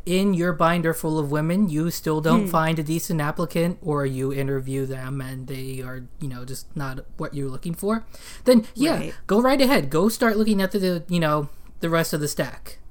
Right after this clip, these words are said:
Speaker 1: That's all it is. <laughs> That's really
Speaker 2: Although
Speaker 1: all
Speaker 2: do
Speaker 1: it
Speaker 2: cons-
Speaker 1: is.
Speaker 2: Although I, I would say, uh, that if you're really not finding what you're looking for, it might be worthwhile to consider what you're looking for and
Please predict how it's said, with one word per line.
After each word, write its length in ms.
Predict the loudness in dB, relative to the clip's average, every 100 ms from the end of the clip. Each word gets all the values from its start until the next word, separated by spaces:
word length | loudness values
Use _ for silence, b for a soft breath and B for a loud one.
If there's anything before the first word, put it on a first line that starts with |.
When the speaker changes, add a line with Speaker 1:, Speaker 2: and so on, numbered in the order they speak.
| 2
Speaker 1:
That's 240 | 4 2 -4
all 320 | 0 6 6
it 100 | 6 4
is. 400 | 0 -4 -6 -10 -16 b b b
<laughs> 100 | 0
That's 240 | 0 0 -2
really 520 | 4 8 8 8 4
Speaker 2:
Although 220 | 2 4
Speaker 1:
all 60 | 4
Speaker 2:
do 60 |
Speaker 1:
it 60 | 4
Speaker 2:
cons- 300 | 2 0 0
Speaker 1:
is. 200 | -2 -4 -6 B B B B B B B 0
Speaker 2:
Although 200 | 2 4 2 0 2
I, 120 | 2
I 20 | 2
would 240 | 0 -2
say, 520 | -2 -2 0 0 0 0
uh, 420 | 0 0 -2 -4 -6
that 360 | -2 0 0 -2 -2
if 260 | -2 -2 -4
you're 360 | -2 0 0
really 580 | 0 0 2 2 0 0
not 380 | -2 -2 -4 -6
finding 480 | -8 -6 -4 -4 -4
what 180 | -4 -4
you're 160 | -4
looking 320 | -6 -6 -6 -8
for, 380 | -6 -4 -4 -4
it 240 | -6 -8
might 460 | -6 -4 -4 -4 -4
be 160 | -2 0
worthwhile 760 | 2 0 -2 -4 -4 -2 -4 -6
to 120 | -10
consider 640 | -8 -6 -4 -4 -4 -4
what 320 | -4 -6 -6
you're 140 | -4 -2
looking 360 | -2 -4 -6
for 300 | -4 -4 -2
and 220 | -2 -4